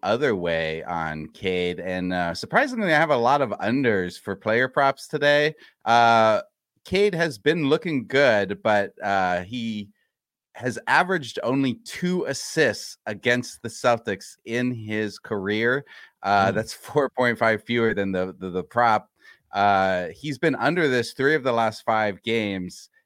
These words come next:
Speaker 1: and he's only, uh, he's dished out, uh, more than six and a half assists,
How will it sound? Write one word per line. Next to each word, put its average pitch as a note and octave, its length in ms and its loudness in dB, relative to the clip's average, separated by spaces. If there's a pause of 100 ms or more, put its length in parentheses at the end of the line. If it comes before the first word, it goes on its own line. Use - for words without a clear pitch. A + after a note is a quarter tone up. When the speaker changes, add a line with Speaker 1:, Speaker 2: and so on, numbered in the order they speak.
(200)
Speaker 1:
and G#2+ 400 -2
he's A2+ 200 -6
only, C3 500 -2
uh, G2 580 -2
he's A2 280 -8
dished F3 300 -2
out, C#3 300 4 (100)
uh, G#2 420 0
more B2 260 -2
than B2+ 140 -4
six - 300 -8
and A2 80 -4
a G#2 40 -4
half A2 220 -4
assists, G#2 480 -8